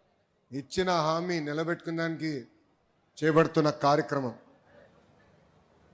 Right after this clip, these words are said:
తల్లి, మీ అందరూ తెలుసు, రెండు వేల పంతొమ్మిది ఎన్నికల్లో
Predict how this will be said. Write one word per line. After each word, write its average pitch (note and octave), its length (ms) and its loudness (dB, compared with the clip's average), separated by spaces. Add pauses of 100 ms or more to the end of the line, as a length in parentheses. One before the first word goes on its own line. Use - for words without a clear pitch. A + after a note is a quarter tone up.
(1040)
తల్లి, E3+ 240 6
మీ F#3+ 100 2
అందరూ F#3 300 0
తెలుసు, F#3 380 -4 (1500)
రెండు D3+ 280 4
వేల F#3+ 220 6
పంతొమ్మిది F3+ 560 0
ఎన్నికల్లో F3+ 500 2